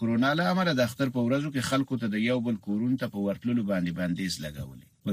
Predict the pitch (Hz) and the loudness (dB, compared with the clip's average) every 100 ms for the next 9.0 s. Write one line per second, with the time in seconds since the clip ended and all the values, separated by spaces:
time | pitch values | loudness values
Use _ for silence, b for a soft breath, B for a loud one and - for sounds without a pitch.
0 | 95 127 123 110 147 165 143 135 131 139 | 2 2 2 2 2 2 2 2 4 4
1 | 127 123 117 120 127 117 113 127 131 117 | 4 4 2 2 0 0 0 2 2 2
2 | 143 175 175 147 123 113 117 135 120 107 | 2 2 0 0 -2 0 2 2 0 0
3 | 127 123 104 - 117 104 95 95 90 - | -2 -2 -2 0 0 0 0 0 -2 -4
4 | - - b b b - 104 104 107 101 | -6 -16 b b b -2 0 2 2 2
5 | 131 123 117 110 110 120 131 110 92 143 | 2 2 0 0 0 2 2 0 0 0
6 | 160 175 190 180 190 175 175 180 170 143 | 0 0 0 0 0 0 0 -2 0 0
7 | 123 104 107 135 120 135 175 180 190 196 | 0 -2 2 2 2 0 0 0 0 -4
8 | B B B - 110 - 139 143 165 185 | B B B -2 0 2 0 0 0 -2